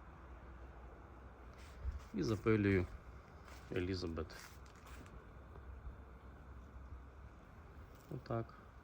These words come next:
І зав'язуються плоди. Плодів я не куштував, ще вони в мене, ця, ця рослина в мене перший рік. От.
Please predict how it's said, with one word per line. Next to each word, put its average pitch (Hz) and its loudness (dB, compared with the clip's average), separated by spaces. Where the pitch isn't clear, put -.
І 170 2
зав'язуються 117 6
плоди. 98 2
Плодів 135 8
я 113 12
не 107 12
куштував, 165 6
ще - 0
вони 117 10
в 113 10
мене, 98 8
ця, 107 6
ця 110 6
рослина 101 8
в - 8
мене 95 12
перший 98 4
рік. - 0
От. 92 0